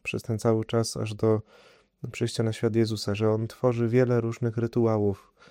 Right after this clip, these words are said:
y, wiele różnych takich, y, wymiarów religijności, w których człowiek może czuć się bezpiecznie, że Bóg jest z nim obecny. I na tamte czasy, na tamten moment cywilizacji i rozwoju ludzkości, to, to narodowi wybranemu dodaje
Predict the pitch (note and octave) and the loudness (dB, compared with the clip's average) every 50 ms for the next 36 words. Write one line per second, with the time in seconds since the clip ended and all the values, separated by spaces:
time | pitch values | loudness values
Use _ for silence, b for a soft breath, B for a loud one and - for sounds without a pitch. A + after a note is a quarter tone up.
0 | b b b b b _ _ A#2 A2+ A2 G#2+ G#2+ A2+ A#2 A2+ A2+ A2+ A2+ A2+ A2 | b b b b b _ _ -4 -4 -2 -4 0 0 0 2 2 2 2 0 -4
1 | - A#2 A2 A2 A2 - - - - G#2+ _ - A2+ G#2 - - - - A#2+ A2 | -2 -2 -2 -2 -2 -4 -6 -8 -8 -8 _ -6 -6 -6 -6 -8 -8 -4 -2 0
2 | A2 G#2 A2+ A2 A2 A#2+ A#2+ A#2+ A#2 A2+ - - A#2 A2+ A2+ A2+ A#2 A2+ A2+ A#2 | 0 0 0 2 4 4 2 2 0 -4 -6 -10 -4 0 2 2 4 4 2 2
3 | A#2+ A#2+ A#2+ A#2 A#2+ A#2+ A2+ - - - - A2 - - - B2 A2+ A2 - - | 2 2 4 6 4 4 4 0 -8 -6 -8 -8 -8 -2 -2 -2 -2 -2 -8 0
4 | - A#2+ A#2 A#2 A2+ - A2+ A2+ A2 G#2+ - - A#2 - - - A2 A2 G#2+ - | 0 2 2 2 0 0 -2 -2 -4 -4 -6 -6 -6 -4 -4 -2 0 0 -2 0
5 | - B2 - - - A#2 A2+ A2 A2+ G#2+ A2+ A2+ - - A2+ G#2 - _ - - | -2 -2 -2 -2 -4 -4 -2 -2 -2 -2 -2 -6 -2 0 -2 -2 -2 _ -14 -16
6 | - - A2 G#2 - - - G2+ G#2 G2+ - - - A2 A2 - _ - A#2 - | -8 -4 -4 -4 -2 -2 0 0 0 0 0 -8 -8 -8 -8 -8 _ -12 -10 -8
7 | B2 A#2 A2+ B2 A2 G#2+ - - A#2 A2+ - A#2 - A#2 A2+ A2+ - - A#2+ A2 | -8 -8 -4 -2 -2 2 2 2 2 2 0 0 2 0 0 0 -2 -2 -2 -2
8 | G#2+ G#2+ G#2 G#2 A2 G#2+ G2+ G#2+ G#2+ G#2+ A2 A2 A2+ A2 G#2+ - A#2 A2+ A#2 A#2 | 0 -4 -4 -4 -4 -4 -4 -4 -2 0 0 0 0 -2 -2 -4 -6 -4 -2 -2
9 | A2+ A2 A2+ G#2+ G#2 - - G#2+ G#2+ G#2 G#2 G2 G#2+ A2 G#2+ G#2+ G#2+ G#2+ G#2+ B | 0 0 0 -2 -2 -4 -4 -2 0 0 0 -2 0 0 0 0 0 -2 -6 B
10 | B B B B B B B B B B - A2+ A2+ A2+ - - _ - A2+ A2 | B B B B B B B B B B -2 0 0 0 -2 -2 _ -2 -2 -2
11 | - - - A#2 _ - A#2+ A#2+ A#2 A#2 A#2+ B2+ B2+ B2 A#2 - A#2+ A2+ A#2 A#2 | -2 -8 -10 -8 _ -2 0 0 0 -2 -4 -8 -8 -8 -2 0 2 4 6 4
12 | A#2 A2 B2 B2 B2 B2 A#2 A#2+ A#2 A2 A2+ A2+ A#2 B2 A#2+ A2+ A#2 A2 G#2+ A#2 | 6 4 4 2 2 2 0 0 0 2 4 4 4 4 4 4 2 2 2 4
13 | A2+ A2+ A2+ | 4 4 2